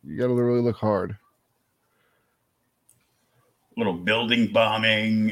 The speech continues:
Speaker 2: and
Speaker 1: Yeah, the, the, the, this, the ma-, the main character, his name's Virus or Jonathan Swall, and he's a hacker kid, and he ends up hacking into this company called Morse Medical, which is this giant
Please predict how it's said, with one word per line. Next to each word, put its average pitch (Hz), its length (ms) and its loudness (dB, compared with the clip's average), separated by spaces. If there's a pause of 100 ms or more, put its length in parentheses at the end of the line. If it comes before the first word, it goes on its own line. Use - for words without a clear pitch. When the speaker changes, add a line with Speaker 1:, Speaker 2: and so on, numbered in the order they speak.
Speaker 2:
and 76 600 -10 (760)
Speaker 1:
Yeah, 147 160 4
the, 143 120 4
the, 147 300 2
the, 139 400 6 (460)
this, 139 400 0 (460)
the 143 60 2
ma-, 160 320 2
the 156 100 0
main 185 280 2
character, 147 600 2 (200)
his 131 120 -2
name's 139 240 0
Virus 110 560 0
or 110 100 -4
Jonathan 110 440 -2
Swall, 101 500 -2 (720)
and 107 220 -6
he's 110 140 -6
a 107 60 -6
hacker 107 380 -4
kid, 98 380 -4 (300)
and 98 100 -8
he 110 80 -4
ends 117 160 -2
up 113 120 -4
hacking 117 340 -2
into 110 160 -2
this 104 160 -2
company 107 360 -2
called 98 220 -6
Morse 101 300 -6
Medical, 92 480 -6
which 95 160 -10
is 90 120 -10
this 95 180 -8
giant 113 440 0